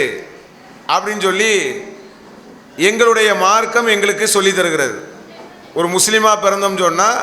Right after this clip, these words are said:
இறந்த பிறகு ஒரு வாழ்க்கை இருக்குன்னு சொல்லி நாங்க நம்பணும். இந்த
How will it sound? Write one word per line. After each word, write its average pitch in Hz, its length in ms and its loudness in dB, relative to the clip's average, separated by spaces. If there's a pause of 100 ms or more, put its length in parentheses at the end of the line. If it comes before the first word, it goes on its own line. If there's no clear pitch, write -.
(1000)
இறந்த 233 300 0 (140)
பிறகு 208 300 2 (340)
ஒரு 196 180 0
வாழ்க்கை 214 380 2
இருக்குன்னு 202 340 -2
சொல்லி 202 200 2 (100)
நாங்க 196 180 0 (260)
நம்பணும். 160 400 0 (1600)
இந்த 233 180 2